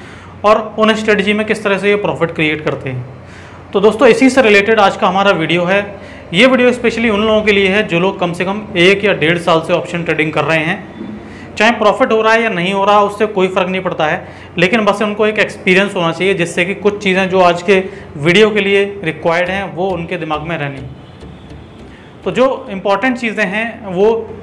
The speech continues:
मैं आपको बता देता हूँ कि सबसे पहले तो आपको जानकारी होनी चाहिए इस वीडियो को देखने से पहले कि support and resistance क्या होता है, कैसे हम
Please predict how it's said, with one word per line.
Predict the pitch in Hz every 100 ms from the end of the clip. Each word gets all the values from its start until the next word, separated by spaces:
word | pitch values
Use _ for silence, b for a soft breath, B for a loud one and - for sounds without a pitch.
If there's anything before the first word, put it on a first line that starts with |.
| -
मैं | 175 180
आपको | 180 196
बता | 170 170
देता | 185 185
हूँ | 175 190 214 - B B B
कि | -
सबसे | 196 208 247
पहले | 233
तो | 233
आपको | 240 220 240
जानकारी | 208 180 175 190
होनी | 208 196
चाहिए | 196 208 208
इस | 214 202 170
वीडियो | 170 185
को | 190
देखने | 170 170 175
से |
पहले | 180 175 175 190 B B -
कि | 208
support | - 190 175 202 214
and | 208 190
resistance | 175 170 - 185 185 - -
क्या | 170
होता | 147 135 147
है, | 127 127 - - - B B B
कैसे | 190 190 240
हम | 196 214 226 -